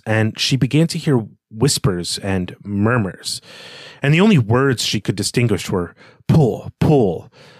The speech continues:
I'll push, you pull." And this frightens her, naturally. So she prowls around the grounds trying to hear where these sounds are coming from. And it sounded to her as though they were coming from the post. Like, she put her ear up to the post and heard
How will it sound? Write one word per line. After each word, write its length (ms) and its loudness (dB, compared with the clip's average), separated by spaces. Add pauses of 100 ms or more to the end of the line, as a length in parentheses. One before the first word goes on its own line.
(220)
I'll 160 4
push, 600 -2
you 180 4
pull." 460 0 (640)
And 140 2
this 220 2 (240)
frightens 440 -2
her, 260 -2
naturally. 640 -4 (420)
So 140 -2
she 140 2
prowls 480 2
around 260 4
the 80 4
grounds 500 0
trying 300 0
to 120 -6
hear 480 2 (280)
where 320 2
these 240 0
sounds 360 0
are 60 -4
coming 300 0
from. 440 -4 (540)
And 80 2
it 60 2
sounded 340 4
to 80 2
her 200 2
as 120 2
though 100 2
they 100 4
were 120 0
coming 280 0
from 360 -2 (100)
the 100 -4 (460)
post. 500 0
Like, 180 -6
she 120 -4
put 200 0
her 120 -2
ear 200 0
up 100 -2
to 80 -4
the 80 -2
post 380 0
and 120 -4
heard 420 -2